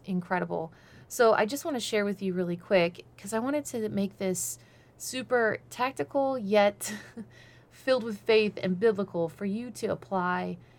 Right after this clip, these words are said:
as soon as you can. And I, I, let me just apologize. This study starts in two weeks, the one that's coming out.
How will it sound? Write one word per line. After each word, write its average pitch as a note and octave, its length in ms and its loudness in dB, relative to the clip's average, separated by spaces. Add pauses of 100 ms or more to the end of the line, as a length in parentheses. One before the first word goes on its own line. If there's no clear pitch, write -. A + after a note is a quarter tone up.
(220)
as F#3+ 100 -4
soon C4 220 -2
as A3 100 -2
you G3+ 80 0
can. F3 420 -2
And F#3 140 -2
I, F#3+ 140 0 (120)
I, F3 100 -10 (400)
let D4 120 0
me D4+ 60 -6
just A3+ 180 -4
apologize. G#3 720 2 (220)
This A#3 240 0
study G#3+ 340 2
starts F#3 460 -2
in F3+ 360 -2
two - 220 -8
weeks, F#3 460 -6
the G3+ 120 -2
one F3+ 200 2
that's F3+ 180 -6
coming F3 320 -4
out. F3+ 320 -2